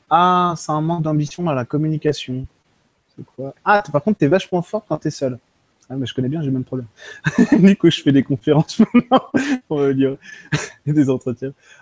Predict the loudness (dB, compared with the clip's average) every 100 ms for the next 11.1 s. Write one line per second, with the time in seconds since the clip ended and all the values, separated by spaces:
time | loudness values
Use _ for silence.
0 | _ 2 4 2 0 -2 -2 -2 -4 -8
1 | -6 -6 -6 -10 -8 -6 -6 -6 -6 -8
2 | -6 -4 -2 -2 -2 -8 -8 -8 -8 -8
3 | -2 0 0 0 0 -2 -2 -4 -4 -2
4 | 0 0 -2 0 -2 -6 -6 -4 -4 -2
5 | 0 0 0 0 0 -2 -4 _ _ -8
6 | 0 2 4 2 0 0 -2 -4 -2 -4
7 | -2 -2 -2 -4 -6 -10 -6 -4 -4 -4
8 | -6 -6 -2 -4 -4 -8 -6 -6 -6 -4
9 | -6 -4 -4 -4 -6 -10 _ _ -20 _
10 | _ 0 0 -2 -2 0 -2 -2 -2 -2